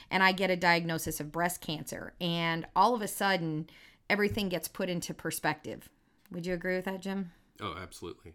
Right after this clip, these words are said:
Speaker 2: Yeah. I mean, you know, when, when you're faced with the, the possibility of losing someone, you know,
Speaker 1: Yeah.
Speaker 2: and especially somebody, you know, care and love for so much, as I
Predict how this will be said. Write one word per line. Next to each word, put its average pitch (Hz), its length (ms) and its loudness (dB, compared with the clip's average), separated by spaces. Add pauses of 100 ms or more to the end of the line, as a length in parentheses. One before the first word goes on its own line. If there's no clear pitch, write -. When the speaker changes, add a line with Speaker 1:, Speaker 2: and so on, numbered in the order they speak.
(120)
Speaker 2:
Yeah. 101 240 0 (320)
I 87 100 -4
mean, 92 400 -6 (600)
you 92 100 -8
know, 85 160 -10 (160)
when, 92 360 -6
when 92 220 -6
you're 90 340 -4 (100)
faced 113 300 2
with 104 140 -4
the, 90 360 -2
the 87 100 -8
possibility 90 680 0
of 78 120 -10
losing 87 360 -10
someone, 67 440 -14 (240)
you 92 100 -6
know, 85 100 -6
Speaker 1:
Yeah. 160 240 -6
Speaker 2:
and 95 80 -8
especially 117 440 0
somebody, 90 580 -4 (640)
you - 100 -10
know, - 80 -12 (140)
care 92 200 -2
and 80 120 -8
love 85 160 -8
for 87 200 -10
so - 180 -10
much, - 400 -12 (720)
as 85 140 -10
I 80 140 -2